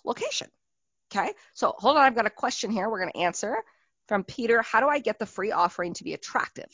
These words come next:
I have varied my free offers and have difficulty getting my target audience to bite." Yes, okay, great question, Peter. That is really just testing.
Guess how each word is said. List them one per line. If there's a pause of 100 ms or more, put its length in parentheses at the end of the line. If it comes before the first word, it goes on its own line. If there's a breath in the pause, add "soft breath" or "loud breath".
I
have
varied
my
free
offers
and
have
difficulty
getting
my
target
audience
to
bite." (300 loud breath)
Yes,
okay,
great
question,
Peter. (360 loud breath)
That
is
really (100)
just
testing.